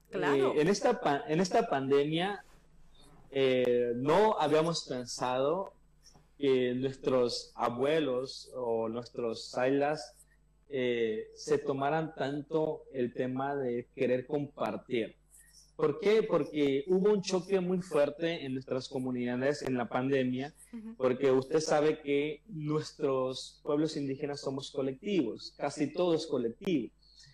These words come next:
Speaker 2: Y decir que debe, debe haber distanciamiento social,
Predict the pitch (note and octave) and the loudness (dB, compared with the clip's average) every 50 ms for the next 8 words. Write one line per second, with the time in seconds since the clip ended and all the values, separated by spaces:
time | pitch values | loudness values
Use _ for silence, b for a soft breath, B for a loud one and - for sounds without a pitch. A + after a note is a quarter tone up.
0 | b b b - B2 - D#3 D#3 E3 E3+ - - - - - E3 D#3+ D3+ D#3+ D#3 | b b b -8 -4 0 2 4 4 2 0 -2 -10 -10 -4 0 2 2 2 2
1 | - - F#3 G3+ A3 G#3+ F#3 E3 D3 - D3+ C#3 C3+ C3+ C3+ - - D3+ D3+ D#3+ | 2 2 4 4 4 4 4 2 0 0 2 2 2 2 0 -2 0 2 4 4
2 | E3+ E3+ D#3+ C#3+ C#3 C#3 D3 D#3 D#3+ E3+ D#3+ - C#3+ D3+ D3 C#3 A#2+ A#2+ B2 - | 4 4 2 0 0 0 0 2 2 2 2 2 2 0 0 0 -2 -4 -10 -10
3 | - C#3+ B2+ B2 - - - B2+ C3+ C#3 C#3 C3 - C3+ C3 B2+ C3 - - - | -10 -10 -10 -8 -8 -8 -8 -6 -4 -6 -6 -4 -4 -4 -4 -4 -6 -8 -4 0
4 | C3 C3 B2 B2 A#2+ A#2+ | 0 2 2 2 0 -2